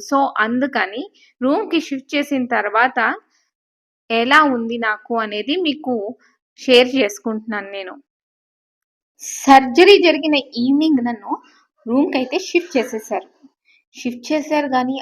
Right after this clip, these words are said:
అస్సలు నా బాడీ నాకు సపోర్టివ్గా లేదు, అసలు మూవ్ కూడా అవ్వలేని పొజిషన్లో అయిపోయింది. ఆ, చూస్తున్నారు కదా, ఆ, సర్జరీ అయితే అక్కడ నెక్ దగ్గర అయ్యింది. అస్సలు విపరీతమైన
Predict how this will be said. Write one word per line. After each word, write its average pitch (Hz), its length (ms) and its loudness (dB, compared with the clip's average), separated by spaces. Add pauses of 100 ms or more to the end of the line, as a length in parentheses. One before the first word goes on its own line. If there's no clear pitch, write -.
(120)
అస్సలు 285 420 -6
నా 269 180 2
బాడీ 233 540 0
నాకు 269 360 -4
సపోర్టివ్గా 262 720 -2
లేదు, 240 440 -4 (380)
అసలు 240 280 -4
మూవ్ 240 380 0
కూడా 269 200 0
అవ్వలేని 247 500 -2 (100)
పొజిషన్లో 233 540 -4
అయిపోయింది. 214 680 -2 (720)
ఆ, 220 100 0
చూస్తున్నారు 269 720 0
కదా, 254 340 -2 (880)
ఆ, 202 400 -4 (240)
సర్జరీ 262 420 0
అయితే 262 260 0
అక్కడ 285 220 -2
నెక్ 233 420 -2
దగ్గర 262 300 0
అయ్యింది. 220 520 -4 (800)
అస్సలు 277 380 -2
విపరీతమైన 254 1000 -2